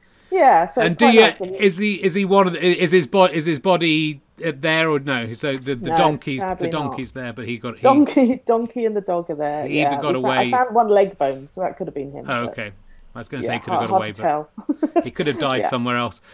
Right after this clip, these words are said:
Speaker 2: Well, I was gonna talk to you about a few of the developments. So the thing that interested me recently, there's been a couple of developments. I think you've tweeted about both of them, but they found a ma-, that what they're saying is probably a master and a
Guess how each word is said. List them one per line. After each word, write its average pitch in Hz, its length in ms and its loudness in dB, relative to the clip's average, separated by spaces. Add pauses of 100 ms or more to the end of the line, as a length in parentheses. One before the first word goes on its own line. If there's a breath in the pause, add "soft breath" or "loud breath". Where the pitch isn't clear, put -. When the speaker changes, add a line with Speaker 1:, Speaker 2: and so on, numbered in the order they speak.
(120)
Speaker 2:
Well, 214 220 6
I 254 80 8
was 262 100 6
gonna 254 200 6
talk 240 240 6
to - 40 0
you 202 60 6
about 185 160 4
a 156 60 2
few 196 340 2
of 147 160 -2
the 156 160 -2
developments. 139 680 -4
So 160 100 0
the 170 120 0
thing 208 260 0
that 170 120 -4
interested 170 440 -10
me 156 180 -6
recently, 135 720 -8
there's 127 140 -12
been 151 140 -8
a 139 60 -10
couple 151 320 -10
of 120 180 -12 (500)
developments. 135 400 -8
I 131 60 -10
think 135 180 -14
you've 120 160 -14
tweeted 131 260 -8
about 117 220 -12
both 120 220 -14
of 113 60 -20
them, 117 120 -14 (400 soft breath)
but 131 180 -6
they 143 180 -2
found 147 500 -2
a 143 60 -6
ma-, 156 360 2
that 151 220 -6
what 151 120 -6
they're 147 80 -6
saying 147 200 -2
is 131 80 -8
probably 139 340 -4
a 135 80 -4
master 139 680 -2
and 127 360 -6
a 123 520 -6